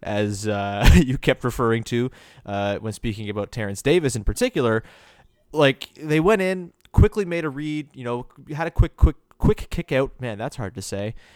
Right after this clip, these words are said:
And then they'd have, like, a nice little swing, and then it, you know, would come to someone in the corner, and they would have a wide open three, which is how you beat the Bucks. You have to shoot a bazillion threes and hit a lot of them because they are a math problem.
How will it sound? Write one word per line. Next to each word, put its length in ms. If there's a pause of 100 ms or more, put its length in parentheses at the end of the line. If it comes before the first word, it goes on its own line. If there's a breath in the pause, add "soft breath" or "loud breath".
(180 soft breath)
And 460
then 200
they'd 240
have, 180
like, 200
a 40
nice 320
little 120
swing, 520
and 140
then 140
it, 160
you 80
know, 120
would 120
come 160
to 60
someone 220
in 60
the 60
corner, 380
and 100
they 40
would 100
have 120
a 60
wide 180
open 220
three, 180
which 160
is 100
how 80
you 140
beat 180
the 80
Bucks. 320
You 60
have 160
to 80
shoot 160
a 40
bazillion 420
threes 340
and 100
hit 140
a 40
lot 200
of 80
them 160
because 420
they 400
are 320
a 60
math 320
problem. 460